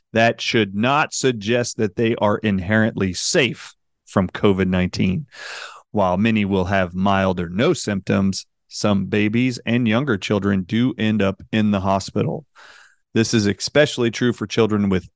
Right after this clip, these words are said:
asthma, diabetes, congenital heart disease, among other pre-existing conditions. All right. Now, the C D C recommends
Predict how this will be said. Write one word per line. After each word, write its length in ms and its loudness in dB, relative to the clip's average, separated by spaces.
asthma, 640 0
diabetes, 1000 0
congenital 560 2
heart 220 0
disease, 480 0
among 280 0
other 300 0
pre-existing 840 -2
conditions. 720 -2
All 80 0
right. 240 2
Now, 280 2
the 120 0
C 200 0
D 140 0
C 380 -2
recommends 840 0